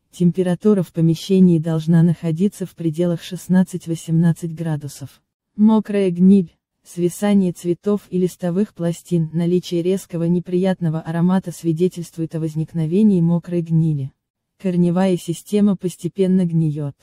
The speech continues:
Данный процесс может развиться на фоне возникновения трещины либо раны на вегетативном органе либо клубне, попадания в цветы бактерий.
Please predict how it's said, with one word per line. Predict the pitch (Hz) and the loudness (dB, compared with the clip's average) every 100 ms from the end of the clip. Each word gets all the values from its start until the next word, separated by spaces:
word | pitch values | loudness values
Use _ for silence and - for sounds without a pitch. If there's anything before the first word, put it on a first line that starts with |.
| _ _ _ _ | _ _ _ _
Данный | 180 175 190 185 190 170 | -4 0 4 4 4 2
процесс | 170 165 - 202 185 | -4 -6 -4 -2 2
может | 185 180 175 | 0 0 -4
развиться | 175 165 175 - | -6 -4 -4 -2
на | 170 156 | -2 -2
фоне | 196 208 185 | 0 2 2
возникновения | 170 165 165 170 170 175 170 | 0 -2 -2 -2 2 2 0
трещины | - 170 214 - 160 156 | -2 -4 -4 -4 -4 -2
либо | 156 160 | -4 -4
раны | 160 185 190 | -2 2 2
на | 170 | 2
вегетативном | 156 151 151 160 - 170 165 156 | -2 -6 -6 -6 -2 0 0 -2
органе | 156 156 180 185 180 | -8 -4 0 2 2
либо | 165 156 | 0 -4
клубне, | - 160 170 143 139 127 _ _ | -4 -2 0 0 -4 -6 _ _
попадания | 151 160 151 170 196 190 | -10 -6 -4 2 4 4
в | 160 | 0
цветы | - 160 - | -6 -6 -2
бактерий. | 160 160 - - 156 147 131 - | -2 -4 -6 -4 -4 -4 -8 -14